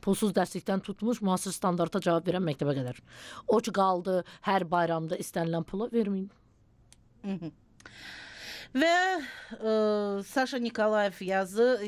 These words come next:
Speaker 2: imzalı bir nəfər yazır. "Zəminə xanım, uşağımın müəlliməsi özü üçün çox gözəl şərait yaradıb. Maşın, ev, mülk necə lazımdır. Amma uşağımı əlavə dərsə göndərə bilmirəm. Onun üçün, e, ona görə də lazımi qədər uşağımı öyrətmir həmin müəllimə."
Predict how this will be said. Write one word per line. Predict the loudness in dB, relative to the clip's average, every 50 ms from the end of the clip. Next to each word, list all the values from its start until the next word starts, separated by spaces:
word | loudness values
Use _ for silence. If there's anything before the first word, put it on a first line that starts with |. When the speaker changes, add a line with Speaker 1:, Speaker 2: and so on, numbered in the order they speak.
| -6 -6
Speaker 2:
imzalı | -6 -6 -4 -2 0 0 2 2 0 -2 -6 -10 _ -8
bir | -6 -4
nəfər | -4 -4 -4 -4 -4 -2
yazır. | 0 0 -2 0 0 0 0 -2 -4 -12 -20 -20 -16 -6
"Zəminə | 0 2 2 4 4 4 2 2
xanım, | 0 0 -4 -4 -4 -6
uşağımın | -2 2 2 2 4 4 2 4 4
müəlliməsi | 4 4 2 0 0 -2 -4 -4 -2 0 0
özü | 0 0 -2 -4
üçün | -4 -4 -4 -4
çox | -2 -2 -2 -2
gözəl | -2 -4 -2 0 0 -2 0 0
şərait | 2 2 4 2 2 2 0
yaradıb. | 0 2 2 0 0 -2 -4
Maşın, | -4 -4 -6 -6 -4 0 0 0
ev, | 0 -2 -6 -6 -6 -6
mülk | -6 -6 -6 -8 -10 -6
necə | -6 -4 -2 0 2 4
lazımdır. | 4 4 2 0 -2 -4 -4 -6 -8 -12 -16 -14 -4 2
Amma | 4 6 6 6
uşağımı | 4 0 -2 0 2 2 2 2 0 -2
əlavə | 0 0 -2 0 2 2 0 2 0 0 0
dərsə | 2 0 0 0 -2 -4 -4
göndərə | -2 -2 -2 0 0 0 0 0 -2 -2
bilmirəm. | -4 -2 0 0 2 2 0 0 -2 -8 -18 -20 -14 -6
Onun | -2 0 2 2 2 0 0 -4
üçün, | -6 -8 -10 -12 -8 -2 0 2 2 2 0 0
e, | -2 0 2 2 4 4 2 2 0 -2 0
ona | 2 4 4 4 4
görə | 2 0 0 0 2
də | 2 2 2 2
lazımi | 2 0 0 -2 -4 -6 -4
qədər | -2 -2 0 0 0 -2
uşağımı | 0 0 0 0 0 0 -4 -6
öyrətmir | -6 -4 -2 -2 0 -2 -2 -4 -8 -10 -8 -6
həmin | -4 -4 -2 -2 -4 -4
müəllimə." | -4 -6 -6 -6 -6 -8 -8